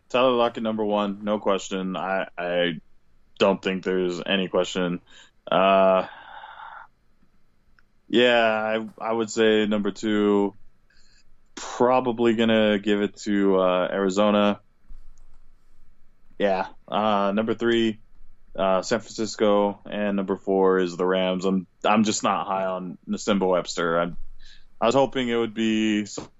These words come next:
the Rams worked on, um, and they just didn't. So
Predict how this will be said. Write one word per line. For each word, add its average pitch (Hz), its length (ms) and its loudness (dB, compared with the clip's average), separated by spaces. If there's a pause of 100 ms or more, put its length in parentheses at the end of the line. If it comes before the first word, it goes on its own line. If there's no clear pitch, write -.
(300)
the 98 80 0
Rams 101 460 2
worked 104 400 0
on, 98 360 2 (500)
um, 95 420 2 (680)
and 101 380 2
they 98 140 2
just 95 280 -4
didn't. 101 540 0 (160)
So 90 540 2